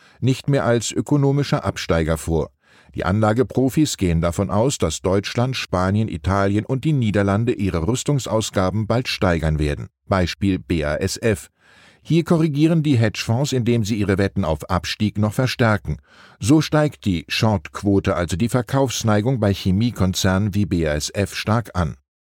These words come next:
Der Grund, die Branche hat das Problem, dass sich kriegsbedingt die Vorprodukte stark verteuern. Als letztes Beispiel schauen wir auf San Lorenzo.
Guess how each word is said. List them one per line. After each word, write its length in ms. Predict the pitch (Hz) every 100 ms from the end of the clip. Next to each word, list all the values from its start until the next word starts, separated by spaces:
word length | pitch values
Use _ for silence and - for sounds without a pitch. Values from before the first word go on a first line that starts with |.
| _
Der 180 | - 104
Grund, 420 | 92 139 175 -
die 100 | 131
Branche 400 | 104 127 170 165
hat 140 | 127 104
das 140 | 95
Problem, 480 | - 92 98 123 156
dass 180 | 120 -
sich 220 | 104 -
kriegsbedingt 760 | - 165 - 104 87 117 139
die 120 | 156 143
Vorprodukte 840 | - 151 113 98 85 85 - 113
stark 380 | - 101 78 -
verteuern. 540 | 117 107 98 80 64 - _ _ _ - - -
Als 280 | 76 76 -
letztes 380 | 123 - 151
Beispiel 580 | - 120 120 - 123 120
schauen 340 | - 127 131 123
wir 200 | 117 87
auf 160 | 101
San 220 | - 87
Lorenzo. 600 | 82 107 113 92 - 73